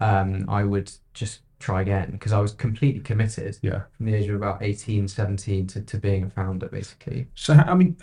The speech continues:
Speaker 2: 'cause not a lot of people know they wanna be a founder. A lot of people know they wanna do something, start a business, make a difference. But to go, "All right, today I'm gonna found something." What did you, 'cause you went into the world of photography,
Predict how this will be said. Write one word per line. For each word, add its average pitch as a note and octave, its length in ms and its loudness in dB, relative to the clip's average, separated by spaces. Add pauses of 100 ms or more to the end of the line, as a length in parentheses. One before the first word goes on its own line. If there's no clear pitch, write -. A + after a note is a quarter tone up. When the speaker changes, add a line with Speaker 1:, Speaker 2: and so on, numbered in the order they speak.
Speaker 2:
'cause C3+ 160 -2
not C3+ 140 8
a C3 40 4
lot A#2+ 160 8
of A2 100 4
people G2 220 0
know G2 140 4
they G2 80 2
wanna G2 160 2
be G2 240 2
a F#2+ 80 2
founder. F#2 480 -2
A G2 60 2
lot C#3 100 8
of E3 60 8
people D3 140 12
know B2+ 100 8
they A#2+ 80 8
wanna A2+ 140 4
do A2+ 260 4
something, G#2+ 560 6
start A2 320 6
a - 20 8
business, G2+ 300 6
make A2+ 260 8
a G#2+ 40 4
difference. G2+ 440 4
But G2 160 -4
to A#2 100 2
go, A#2 380 8 (500)
"All D3+ 140 8
right, F2+ 160 -2 (100)
today C3 320 6
I'm B2+ 120 8
gonna A2 160 4
found G2+ 320 4
something." F2 420 -2
What D3 200 4
did C#3+ 200 10
you, A2 80 4
'cause A2+ 220 2
you D#3 80 6
went F3 120 4
into A#2+ 140 2
the A#2 80 2
world A#2 200 6
of A2 60 2
photography, B2 540 0